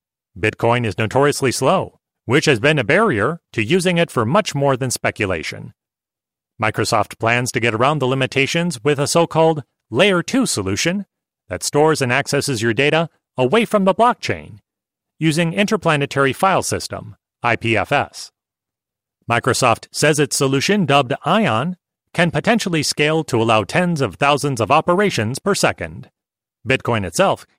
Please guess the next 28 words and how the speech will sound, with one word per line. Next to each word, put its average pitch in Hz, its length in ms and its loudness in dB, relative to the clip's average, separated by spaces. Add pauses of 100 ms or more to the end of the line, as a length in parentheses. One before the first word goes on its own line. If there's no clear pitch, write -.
can 202 120 0
handle 165 280 2
fewer 110 300 0
than 95 200 -4
ten. 95 460 -8 (920)
Ari 123 300 2
Juels, 139 480 0 (180)
a 127 80 -2
professor 175 460 2
at 139 100 0
Cornell 127 540 0
and 101 180 -2
former 139 380 0
chief - 260 -4
scientist 151 560 0
at 101 120 0
R 107 200 2
S 98 180 -2
A, 123 280 -2 (280)
says 160 220 2
Microsoft's 165 640 0
use 143 300 0
of 92 100 -6
Bitcoin 170 480 0
is 180 80 -2
surprising 196 680 -2 (240)
and 104 180 0
welcome. 104 500 0